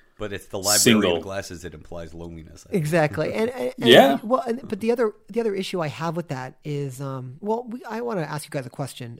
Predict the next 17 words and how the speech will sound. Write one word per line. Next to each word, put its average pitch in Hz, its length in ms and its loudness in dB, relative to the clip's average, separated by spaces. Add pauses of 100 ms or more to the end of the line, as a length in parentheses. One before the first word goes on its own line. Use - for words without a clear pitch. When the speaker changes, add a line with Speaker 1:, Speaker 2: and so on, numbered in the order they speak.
(120)
Speaker 3:
um, 120 360 -12 (420)
after 143 280 -10
I 120 80 -10
state 139 340 -10
this, 127 240 -12 (160)
but 165 180 -4
I 175 100 -4
don't 196 300 -2
buy 160 260 -4
for 143 200 -10
a 131 60 -12
second - 560 -6
that 143 240 -8
Mary 147 560 -4 (160)
Hatch, 127 500 -10
the 139 100 -14
character, 131 680 -10